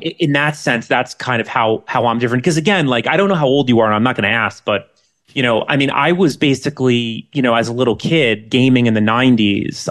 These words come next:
um, at H M G S cons, and I definitely played some of those games where you're just sorta there all day long. And, you know, again, um,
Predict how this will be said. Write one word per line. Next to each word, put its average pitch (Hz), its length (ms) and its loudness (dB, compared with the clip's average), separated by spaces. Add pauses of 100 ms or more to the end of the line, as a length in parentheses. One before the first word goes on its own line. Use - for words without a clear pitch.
um, 107 320 -2
at 113 160 -2
H 117 200 -2
M 117 120 0
G 117 120 0
S 107 140 -2
cons, 147 320 0
and 107 100 0
I 113 100 0
definitely 135 580 0
played 143 360 0
some 113 140 -2
of 107 80 0
those 110 160 -2
games 107 300 0
where 113 80 2
you're 113 100 4
just 113 220 -4
sorta 120 400 0
there 123 320 0
all 113 280 0
day 104 140 2
long. 110 420 0
And, 95 260 -4 (500)
you 127 80 -2
know, 113 160 2
again, 117 440 0
um, 107 460 -2